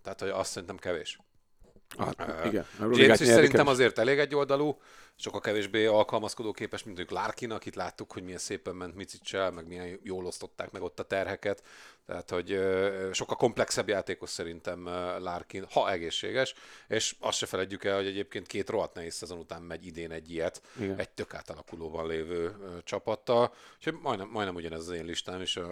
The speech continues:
Speaker 1: nálam Faku a,
Speaker 2: Hm.
Speaker 1: a, az első. Mm, mind a két csapat, ugye mind az F S, mind a Monaco úgy érkezik ebbe a mérkőzésbe, hogy spanyol skalp van az öveken.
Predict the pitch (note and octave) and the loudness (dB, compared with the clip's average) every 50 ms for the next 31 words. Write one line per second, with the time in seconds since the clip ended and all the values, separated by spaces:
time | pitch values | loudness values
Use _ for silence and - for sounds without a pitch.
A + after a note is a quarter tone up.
0 | F2+ - F#2+ G#2+ G#2+ G#2 G2+ G2 F#2 - - G2 - - G2 F2 E2+ E2+ E2 B2+ | -10 -10 -10 -6 -2 -2 -2 -2 -2 0 0 0 0 -2 -2 -2 0 0 0 0
1 | C3+ D#3+ D#3+ G2 F2+ F2+ F2+ F2+ F#2 - F#2+ F#2 F2 G2 F#2+ G2+ A2 G#2+ - - | 0 -2 -2 -2 -2 -2 -2 -2 -4 -4 -6 -4 0 0 2 2 2 0 0 0
2 | C#3+ C#3 C#3+ D3+ - - - - - - - - - - - - A2 A2 A#2 A#2+ | 2 4 4 4 2 0 -4 -20 -20 -20 -20 -20 -20 -20 -12 -8 -6 -4 -2 -2
3 | B2 B2 B2+ B2+ B2+ A#2+ - _ _ _ _ - _ _ _ _ _ _ _ _ | 0 0 0 -2 -4 -6 -8 _ _ _ _ -20 _ _ _ _ _ _ _ _
4 | _ _ - D3 D#3+ D#3 C3+ - - C3 A2+ - - A2 - - F2+ E2 - - | _ _ -2 0 2 2 2 2 2 2 0 2 0 -2 0 0 -2 -4 -6 -8
5 | - - _ - F#2+ F2+ F2+ F#2+ F#2+ F2+ F2 G2+ - - - - - G2 F2+ F2 | -20 -20 _ -18 -16 -14 -12 -10 -10 -6 -4 -4 -4 -4 -6 -10 -10 -10 -10 -8
6 | F2+ F#2 F2 E2 - - F2+ F2+ F2+ E2+ E2+ E2 - - F#2 D#2+ E2 F2+ E2 F2 | -8 -6 -6 -6 -6 -6 -8 -6 -6 -6 -6 -6 -6 -8 -12 -10 -10 -10 -10 -8
7 | F#2 F2+ F#2+ G2 - A2 G2 F#2 F#2 G2 F#2 F#2 - - - B2 G#2+ G#2+ G2+ G2+ | -8 -10 -10 -10 -8 -8 -8 -6 -4 -2 -2 -2 0 4 4 4 6 6 4 4
8 | G2 - - _ _ _ _ _ _ _ _ - - - - G#2+ G2 G2 F2+ - | 4 2 0 _ _ _ _ _ _ _ _ -10 -8 -6 -2 0 0 0 -2 -4
9 | G2+ F#2+ F#2+ F2+ G2 F#2+ F#2+ F#2+ - - A2+ A#2+ C3+ | -6 -4 -4 -2 -2 -2 -2 -2 -2 -2 -4 -4 -4